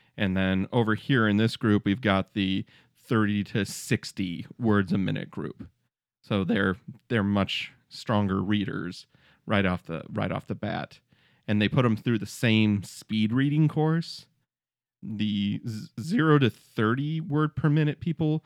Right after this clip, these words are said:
were able to get to, like, forty-five words per minute. But the people who were,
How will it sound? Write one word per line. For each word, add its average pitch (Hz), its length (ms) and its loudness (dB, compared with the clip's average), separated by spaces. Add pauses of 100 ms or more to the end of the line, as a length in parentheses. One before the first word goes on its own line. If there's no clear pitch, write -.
(260)
were 113 180 0
able 120 280 2
to 120 100 -2
get 113 240 -2
to, 113 180 -4
like, 95 380 0
forty-five 98 840 -2
words - 280 -8
per - 180 -6
minute. 87 380 -6 (580)
But - 180 -6
the 113 60 -2
people 117 520 -2
who 113 320 0
were, 98 380 0